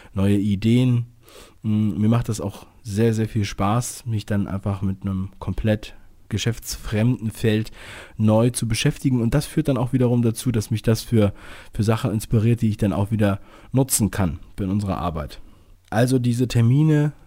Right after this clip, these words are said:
sollte man definitiv irgendwie, ähm, für sich einen Weg finden, wie man die dann strukturiert. Wenn man natürlich Angestellter ist,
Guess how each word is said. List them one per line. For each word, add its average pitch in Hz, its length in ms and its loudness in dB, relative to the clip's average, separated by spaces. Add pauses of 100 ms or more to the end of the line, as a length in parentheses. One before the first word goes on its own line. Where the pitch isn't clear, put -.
sollte 117 360 2
man 120 240 0
definitiv 131 840 -2 (500)
irgendwie, 113 640 0
ähm, 107 480 -2
für - 140 -2
sich 127 280 -2
einen 113 140 -2
Weg 127 180 0
finden, 107 360 -2
wie 120 80 2
man 113 220 2
die 107 100 -2
dann 104 160 0
strukturiert. 92 720 -6 (760)
Wenn 117 220 2
man 135 160 2
natürlich 117 640 -2
Angestellter 135 600 0
ist, - 580 -8